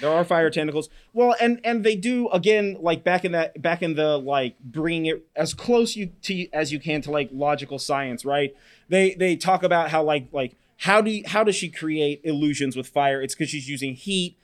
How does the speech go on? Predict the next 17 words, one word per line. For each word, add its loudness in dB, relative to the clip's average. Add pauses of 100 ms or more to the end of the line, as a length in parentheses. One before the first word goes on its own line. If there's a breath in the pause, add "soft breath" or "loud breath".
(200 soft breath)
to, 2
like, 2
alter 2
the 0
refractive -4
index -2
of -2
the -6
air -4
in -4
that -2
area. 0 (440 soft breath)
Um, 0 (540 soft breath)
there's 4
a 2
character 4
who's 0